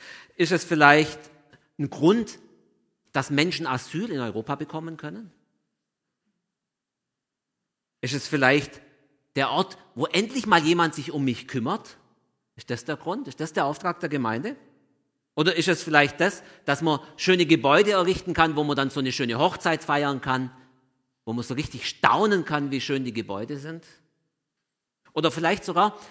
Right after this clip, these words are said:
dass ich jetzt heute hier stehen darf und mich üben darf im freien Reden? Ist das der Auftrag der Gemeinde? Was ist eigentlich der Auftrag der Gemeinde? Welchen Auftrag hat Gott uns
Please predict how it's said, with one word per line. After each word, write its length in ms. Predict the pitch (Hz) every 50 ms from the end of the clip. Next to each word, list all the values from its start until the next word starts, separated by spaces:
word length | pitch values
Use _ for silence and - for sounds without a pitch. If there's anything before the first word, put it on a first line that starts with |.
| - - -
dass 160 | - 143 - -
ich 200 | 190 190 190 -
jetzt 200 | 220 185 - -
heute 220 | 147 156 175 190
hier 200 | 165 135 143 156
stehen 240 | 156 - 185 208 185
darf 240 | - 202 226 - -
und 220 | 139 143 139 -
mich 180 | 147 135 131 131
üben 240 | 127 131 127 165
darf 180 | 147 147 156 156
im 120 | 143 123
freien 300 | - - 104 107 110 113
Reden? 340 | 107 - 92 101 117 175 175 - _ _ _ _ _ _ _ _ _ _ _ _ _ _ _ _ _ _ _ _ _ _ _ _ _
Ist 220 | - - - - 139
das 160 | 165 - -
der 120 | 185 127
Auftrag 380 | 110 135 156 - - - 160 -
der 120 | - 123
Gemeinde? 520 | 113 117 104 101 98 104 - - 262 285 - _ _ _ _ _ _ _ _ _ _ _ _ _ _ _ _ _ _ _ _ _ _ _ _ _ _ _ _ _ _ _ _ _ _ _ _ _ _ _ _ _ _ _ _ _ _ _ _ _ _ _ _ _ _
Was 220 | - 156 185 -
ist 300 | - 233 254 - - -
eigentlich 360 | - 120 120 110 117 110 - -
der 160 | - 104 -
Auftrag 480 | 110 113 107 - - 107 98 95 - - _ -
der 80 | - 104
Gemeinde? 440 | 92 113 104 95 95 101 101 95 95 - - - _
Welchen 280 | - 113 156 160 175 156
Auftrag 440 | 143 185 202 - - 127 113 -
hat 180 | - 104 - -
Gott 360 | 135 156 - - _ - _ _ _ _
uns 500 | - 120 127 156 214 277 269 - - -